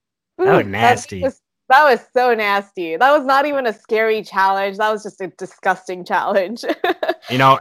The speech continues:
Speaker 2: if I can find those, my buddies and I, we meet every Sunday. We try weird things. I need to get a hold of those <laughs> durian fruits.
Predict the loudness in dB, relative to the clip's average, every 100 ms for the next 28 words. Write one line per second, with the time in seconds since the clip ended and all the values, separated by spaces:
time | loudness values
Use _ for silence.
0 | 0 -2 4 4 2 -4 -2 0 0 -2
1 | 0 0 -2 -10 _ -4 -2 0 -2 -2
2 | -4 -6 -4 -2 -2 -4 -10 _ _ _
3 | _ -10 -4 -4 -2 -4 -6 -6 -4 -2
4 | -2 -2 -8 -4 -2 -2 -6 -8 -8 -10
5 | -12 -12 -10 -10 -12 -18 _ _ _ _
6 | -4 -4 -2 -4 -4 -2 -2 -4 -4 -2
7 | 0 -2 -4 -6 -6 -6 -6 -6 -12 _
8 | -8 -2 -2 -2 -8 -10 -10 -8 -6 -6
9 | -10 -18